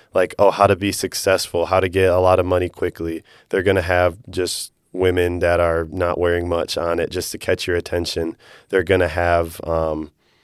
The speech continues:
just, like, this rebellious, like, fun lifestyle. And yeah, I just, there's too many things out there trying to pour into students. And so I think that's one of the hardest things that as a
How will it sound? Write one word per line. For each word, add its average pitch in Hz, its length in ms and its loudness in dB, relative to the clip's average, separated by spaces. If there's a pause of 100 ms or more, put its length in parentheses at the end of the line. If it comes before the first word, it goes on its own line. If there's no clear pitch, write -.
(380)
just, - 260 2
like, 98 180 6
this 95 240 2
rebellious, 90 680 2
like, 87 200 0
fun 87 480 0
lifestyle. 85 720 0 (380)
And 87 480 0 (800)
yeah, 98 300 4 (140)
I 95 100 0
just, - 360 0 (240)
there's 101 240 -2
too 123 140 0
many 117 160 0
things 104 280 0
out 101 180 6
there 95 140 2
trying 92 280 2
to 90 80 0
pour 85 280 0
into 87 600 -4
students. - 800 -6
And 87 120 -6
so 82 400 -2 (380)
I 92 80 -2
think 95 240 0
that's 90 220 0
one 92 100 0
of 87 60 0
the 82 60 0
hardest 85 360 -4
things 87 240 -4
that 87 240 -2 (440)
as 92 180 2
a 87 100 -2